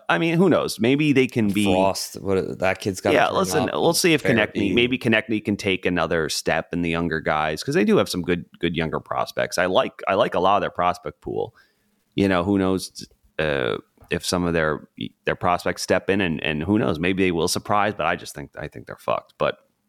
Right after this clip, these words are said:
Speaker 1: anyway, getting back to the Rangers. Yeah, I just think it's not so much an indictment on Gallant. I think he knows that it just,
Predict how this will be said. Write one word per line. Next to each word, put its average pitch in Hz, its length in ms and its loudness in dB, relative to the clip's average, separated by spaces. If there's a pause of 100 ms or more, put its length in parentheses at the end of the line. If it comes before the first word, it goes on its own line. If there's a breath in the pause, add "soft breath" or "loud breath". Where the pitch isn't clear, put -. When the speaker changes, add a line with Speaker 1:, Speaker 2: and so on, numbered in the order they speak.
(600)
Speaker 1:
anyway, 113 240 2
getting 110 160 2
back 110 160 0
to - 60 -14
the 87 100 -2
Rangers. 85 420 0
Yeah, 156 140 2
I 110 80 0
just 131 240 -8
think 104 320 0 (360 loud breath)
it's - 120 -8
not 107 200 2
so 107 60 0
much 95 200 -2
an 87 60 -2
indictment 82 380 -2
on 80 140 -2
Gallant. 78 280 -2
I 98 60 -2
think 113 160 -2
he 127 140 0
knows 101 420 2
that 82 360 0 (180)
it 87 140 -4
just, - 500 -4